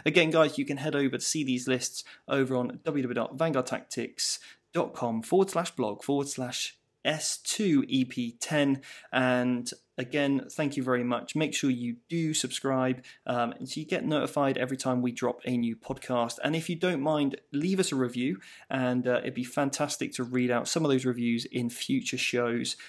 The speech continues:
Um, and obviously a nice little five star for good luck. But, uh, yeah, again, we really appreciate all the listens, follows, shares we've had recently. Um, I think somebody posted in the competitive forty K group, what was a good competitive forty K podcast to listen to, and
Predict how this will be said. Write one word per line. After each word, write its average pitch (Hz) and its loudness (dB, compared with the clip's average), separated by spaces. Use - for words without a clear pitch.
Um, 120 2
and 120 0
obviously 123 -2
a 120 2
nice 123 2
little - -4
five 120 2
star 127 4
for 127 2
good - 2
luck. 143 4
But, 127 8
uh, 131 10
yeah, 156 10
again, 143 8
we 135 10
really 147 8
appreciate 131 6
all 170 12
the 139 8
listens, 135 6
follows, 135 6
shares 139 4
we've 131 2
had 135 4
recently. 131 4
Um, 123 2
I 127 0
think 131 0
somebody 131 4
posted 131 4
in 131 8
the 127 6
competitive 131 -4
forty 131 2
K 143 4
group, 139 2
what 139 0
was 135 -2
a - -2
good 143 0
competitive 135 -2
forty - 0
K 135 2
podcast 139 2
to 143 2
listen 139 2
to, 135 6
and 131 4